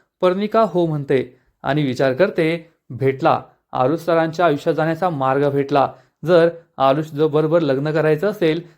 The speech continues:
तर या आसावरी काकूच्या गुड बुक्समध्ये राहावं लागेल," असा विचार ती करते. तर इकडे आभा आणि आरुष दोघेही कॉलेजला जायला निघालेले असतात आणि आभा ही त्याच्यावर चिडलेली असते.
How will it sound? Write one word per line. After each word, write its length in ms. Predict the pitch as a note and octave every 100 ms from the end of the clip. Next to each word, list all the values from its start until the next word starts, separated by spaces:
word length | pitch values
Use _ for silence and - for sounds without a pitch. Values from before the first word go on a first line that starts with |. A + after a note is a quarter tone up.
| _
तर 80 | E3
या 100 | F3+
आसावरी 400 | D3+ D3 F3 E3+
काकूच्या 420 | F3 D#3+ F#3 F#3
गुड 220 | F3 D3 D#3
बुक्समध्ये 440 | E3 - E3+ E3+
राहावं 240 | D#3+ D3+
लागेल," 360 | E3 G3 E3+ F#3 - _ _
असा 240 | C#3 C#3 G#3
विचार 340 | F#3+ F#3+ F3+ F3+
ती 60 |
करते. 560 | F3+ C#3+ C3 C#3 - - _ _ -
तर 80 | C3+
इकडे 320 | F#3+ E3+ E3+ - _
आभा 360 | B2+ B2+ C#3+ C3+ - -
आणि 140 | B2+
आरुष 340 | B2 F3+ F3+ F3+ - _
दोघेही 380 | C#3 C#3 C#3 D#3+
कॉलेजला 440 | G3 F3 D3+ D#3+ F#3+
जायला 280 | F#3 F#3+
निघालेले 420 | F#3 C#3 C#3+ C#3+ C#3+
असतात 400 | C#3 - C#3 B2 - _ _
आणि 320 | F3+ F#3+ E3+ F3 _ _
आभा 400 | - F#3+ G3 F#3
ही 260 | F#3 - A3+
त्याच्यावर 340 | G#3+ G#3+ A3+
चिडलेली 460 | A3+ F#3 D#3 D#3 D#3
असते. 440 | D3+ D#3 D3+ B2+